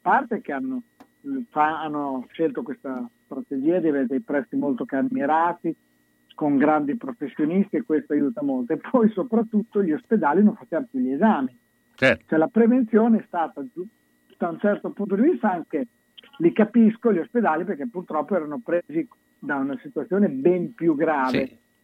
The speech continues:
Speaker 1: Questa cosa ha fatto sì che queste, eh, società, tra virgolette, semiprivate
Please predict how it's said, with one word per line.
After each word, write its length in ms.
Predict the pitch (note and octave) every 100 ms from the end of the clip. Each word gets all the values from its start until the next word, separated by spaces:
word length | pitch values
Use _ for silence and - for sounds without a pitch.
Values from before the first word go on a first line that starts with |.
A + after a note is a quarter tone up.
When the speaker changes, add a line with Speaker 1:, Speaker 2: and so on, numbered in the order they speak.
| -
Speaker 1:
Questa 420 | - C#4+ A#3 E4+ D#4+
cosa 680 | D#4+ D4 D4+ F4 F#4+ C#4 _
ha 160 | - -
fatto 280 | E3 - A3+
sì 180 | C4+
che 160 | A3+ A#3+
queste, 640 | - F3+ F3 - D#3 C3 - _ _ _
eh, 140 | - C3+ -
società, 500 | C#3 E3 - F#3 C#3+
tra 160 | C#3+
virgolette, 520 | C#3+ C#3 E3+ F3 - A#2 _ _ _
semiprivate 880 | F#3 E3 E3 E4+ D#4+ D#3 E3+ G3